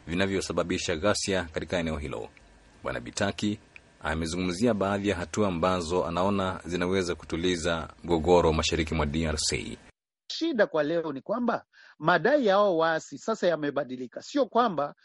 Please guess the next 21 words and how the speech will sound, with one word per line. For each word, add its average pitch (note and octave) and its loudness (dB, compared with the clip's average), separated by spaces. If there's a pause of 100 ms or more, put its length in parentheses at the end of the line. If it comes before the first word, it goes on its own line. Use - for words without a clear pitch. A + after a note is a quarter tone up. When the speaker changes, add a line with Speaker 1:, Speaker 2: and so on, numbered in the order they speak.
(160)
Speaker 2:
madai F3 4
yale, A3+ 4
yale F3 0
ambayo F#3 2
walikuwa E3+ 0
wakiwa D3+ 0
nayo E3 2
tangu E3+ -2
awali, B2 -4 (320)
wakati F3+ 0
walikuwa D#3+ 4
waki-, D#3 -4 (100)
wakikaa C#3+ 0
Kampala, E3 2 (320)
wakipigwa, E3+ 4
walikuwa D#3+ 2
wamepigwa F3 2
na C#3 -4
serikali C#3 -6
ya A#2 -4
Kongo. G#2 -16